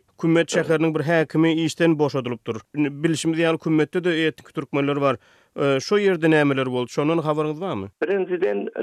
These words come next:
Speaker 2: şuna çyklaýyn, hükümetde inni şol bir ýigirme ýyldan köprek boldy. Hatimi gelenden soňra şol şäher hakimi halkyň öz saýlap seçmeli boldy.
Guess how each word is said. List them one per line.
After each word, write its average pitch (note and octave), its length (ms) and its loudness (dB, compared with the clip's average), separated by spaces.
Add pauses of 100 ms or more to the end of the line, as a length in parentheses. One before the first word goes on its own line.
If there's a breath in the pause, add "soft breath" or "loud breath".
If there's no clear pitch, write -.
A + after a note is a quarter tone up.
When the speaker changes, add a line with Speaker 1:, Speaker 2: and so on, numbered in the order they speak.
Speaker 2:
şuna F3+ 240 -2 (100)
çyklaýyn, D#3 640 -2 (160)
hükümetde F3 640 -2 (120)
inni E3 480 0 (100)
şol - 160 0 (260)
bir A2 80 -2 (320)
ýigirme D3 640 -2
ýyldan D3 380 0 (120)
köprek D#3 440 -2 (120)
boldy. F#2+ 240 0
Hatimi C3+ 760 -2
gelenden B2 640 -2
soňra C3 460 -2 (160)
şol E3+ 140 0 (180)
şäher D#3+ 280 0
hakimi D3+ 720 -2
halkyň C3 560 -2
öz B2 100 -2 (120)
saýlap A#2+ 340 -2 (120)
seçmeli F#2+ 500 -2
boldy. D#2 220 -4